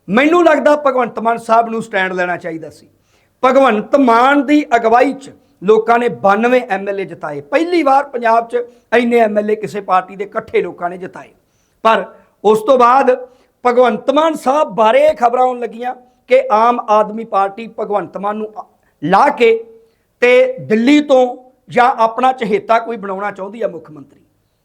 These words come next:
ਉਹਦਾ ਬਹੁਤ ਸਿੰਪਟਮ, ਲੱਛਣ ਸਾਹਮਣੇ ਆਏ,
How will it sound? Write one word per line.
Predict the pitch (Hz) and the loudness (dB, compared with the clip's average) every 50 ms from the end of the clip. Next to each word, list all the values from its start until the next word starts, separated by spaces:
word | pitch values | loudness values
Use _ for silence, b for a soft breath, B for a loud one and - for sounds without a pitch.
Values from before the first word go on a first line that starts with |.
| _ _ _ _ _ - | _ _ _ _ _ -6
ਉਹਦਾ | 185 196 214 226 233 247 254 | 2 2 4 4 4 2 2
ਬਹੁਤ | 190 139 - 208 220 269 302 311 330 330 330 320 320 311 311 311 311 311 302 302 - 269 - | 0 -2 -2 2 4 6 6 6 6 6 6 6 6 6 6 6 6 6 4 2 0 -12 -12
ਸਿੰਪਟਮ, | - - 240 247 247 247 240 - 285 269 247 | -4 0 0 0 0 -2 -4 -4 -4 -2 -2
ਲੱਛਣ | 226 214 214 226 226 - - - 262 233 | -6 -6 -6 -6 -8 -8 -14 -12 -12 -12
ਸਾਹਮਣੇ | 226 - - 247 254 254 247 220 220 - | -12 -6 -6 -6 -4 -4 -8 -10 -8 -2
ਆਏ, | 185 185 180 160 | -2 -2 -2 -4